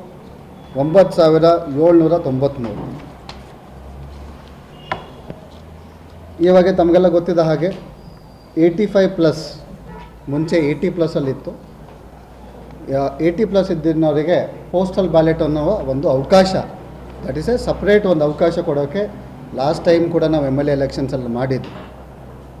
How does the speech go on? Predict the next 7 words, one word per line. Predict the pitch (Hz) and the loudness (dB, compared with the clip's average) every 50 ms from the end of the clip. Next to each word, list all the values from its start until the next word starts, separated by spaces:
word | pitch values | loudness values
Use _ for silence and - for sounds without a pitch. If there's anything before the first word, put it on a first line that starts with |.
| - 156 180 | -4 -2 0
ಈ | 220 240 208 | 2 4 2
ವರ್ಷ | 190 170 - 202 220 208 170 | 2 2 2 0 2 2 2
ಈಗ | 156 160 180 190 185 165 135 | 2 2 2 0 0 -2 -2
ರೀಸೆಂಟಾಗಿ | 135 160 170 - 202 185 170 175 170 160 156 147 | -4 -4 0 0 0 0 2 2 2 2 2 -2
ಇನ್ಸ್ಟ್ರಕ್ಷನ್ಸ್ | 147 - - 151 147 - 151 135 - - 127 | -2 -2 -6 -8 -6 -6 -8 -8 -8 -8 -10
ಪ್ರಕಾರ | 117 - - 117 120 160 214 - - - - 135 | -10 -10 -10 -10 -10 -10 -10 -12 -14 -12 -10 -8
ಅದು | 139 185 | -6 -6